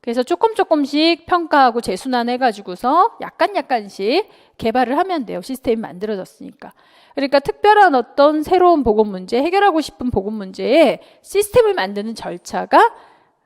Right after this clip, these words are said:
맵 사정이라는 거예요. 자, 매치. 매치는 개인의 수준에 따라서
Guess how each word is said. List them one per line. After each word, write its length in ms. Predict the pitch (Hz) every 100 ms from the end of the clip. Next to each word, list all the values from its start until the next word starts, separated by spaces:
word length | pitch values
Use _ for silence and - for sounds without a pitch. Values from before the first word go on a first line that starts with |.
| _
맵 340 | - 214 220 -
사정이라는 680 | - 220 202 185 180 190 -
거예요. 180 | - _ _ _ _ _ _ _ _ _ _ _ _ _ _ _ _ _ _ _ _
자, 220 | - 233
매치. 640 | 220 339 - - 226 - _ _ _ _ _ _ _ _ _ _ _ _ _ _ _ _ _ _ _ _ _ _ _ _ -
매치는 580 | 247 - 285 302 392 - _ _ _ _ _ _
개인의 460 | - 226 277 302 302
수준에 460 | - 381 403 359
따라서 400 | 302 196 160 -